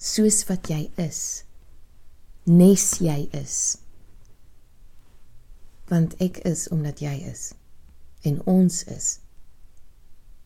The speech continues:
omdat ons is. Die, ehm, die idee van, van swaarde en ploegskare,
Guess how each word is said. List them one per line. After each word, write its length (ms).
omdat 380
ons 600
is. 360
Die, 280
ehm, 320
die 160
idee 460
van, 600
van 460
swaarde 1080
en 260
ploegskare, 1120